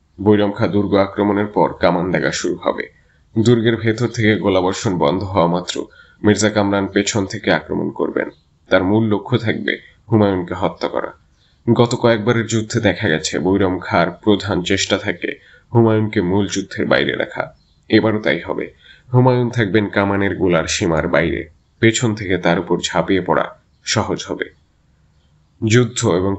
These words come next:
প্রেমে কোনো কিছুই পরিকল্পনা মতো হয় না। বৈরম খাঁর সঙ্গে হুমায়ুনকে আনেননি এবং তিনি দুর্গ আক্রমণ করলেন না।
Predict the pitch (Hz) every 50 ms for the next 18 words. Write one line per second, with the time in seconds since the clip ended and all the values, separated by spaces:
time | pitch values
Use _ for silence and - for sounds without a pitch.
0 | - - 113 107 104 95 85 80 76 - - - - _ - 104 101 98 95 101
1 | - - 113 95 85 85 90 90 101 - 87 85 - - 78 76 73 71 76 78
2 | - 95 85 73 - - - - - _ _ _ _ _ _ _ _ 98 101 104
3 | 104 101 101 104 - 117 107 101 - - 110 87 92 85 82 - - - - -
4 | 110 101 95 92 90 87 85 - 80 71 78 85 73 71 69 52 - - _ _
5 | _ _ _ _ _ - 110 110 117 117 113 120 110 110 107 107 110 107 95 101
6 | 104 92 90 - - 95 87 85 78 76 - 67 67 69 69 64 67 65